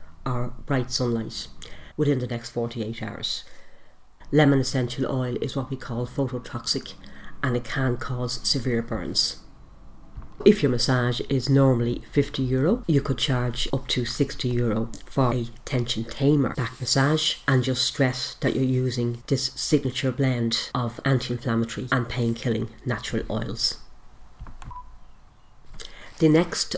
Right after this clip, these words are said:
upgrade treatment is a sinusitis massage, but rather than go through that in this episode,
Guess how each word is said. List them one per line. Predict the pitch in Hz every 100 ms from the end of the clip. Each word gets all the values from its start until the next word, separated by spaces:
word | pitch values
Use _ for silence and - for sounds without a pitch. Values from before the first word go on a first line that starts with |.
| -
upgrade | 180 - 151 127 131
treatment | - 131 - 175 226 - - -
is | 151 139 127 -
a |
sinusitis | 135 - 143 131 - 127 120 123 -
massage, | 127 - 120 143 - - - - - - - - - -
but | - -
rather | 170 165
than | 147 156 139 139
go | 143 135 135 -
through | - 160 156 151
that | 139 131 120
in | - 127
this | 127 -
episode, | 131 - - 120 131